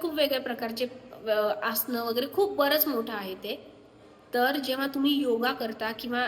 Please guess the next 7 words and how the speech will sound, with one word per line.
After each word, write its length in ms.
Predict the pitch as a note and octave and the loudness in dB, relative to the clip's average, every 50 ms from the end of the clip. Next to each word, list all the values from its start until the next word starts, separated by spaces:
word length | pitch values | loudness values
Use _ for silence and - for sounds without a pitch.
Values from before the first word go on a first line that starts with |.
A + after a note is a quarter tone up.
| - - | -2 -4
एक्सरसाइज 540 | A3+ - - - - D4 C#4+ D4+ C#4+ - | -6 -4 -4 -2 0 0 0 0 0 0
करता 340 | - - G#3+ G#3+ A3 A3 G3+ | 0 0 -2 -2 -2 -4 -6
ना, 200 | G3+ G#3 G#3 B3 D4 - - - - - - - - - - - - - - - - - - - - - - | -6 -4 -4 -6 -6 -8 -12 -20 -20 -20 -20 -20 -20 -20 -20 -20 -20 -20 -20 -20 -20 -20 -20 -20 -20 -12 -6
तेव्हा 640 | - C4 B3+ B3+ B3+ C4 C#4 C#4 C4 A3+ A3+ C4 E4+ F#4+ - - - - - - - - - - | -4 -2 0 -2 0 0 0 2 2 2 2 0 0 -2 -6 -12 -16 -20 -20 -20 -20 -16 -8 -4
ते 360 | D4 D4 D4+ D#4+ E4 F4 D#4 D4 | -2 0 2 2 2 2 0 0
जे 120 | D#4+ E4+ | -2 -2
कर्म 500 | D#4+ - - - C#4+ C4 C4+ C4+ C#4 D4 | -2 -4 -4 -2 0 0 0 0 2 2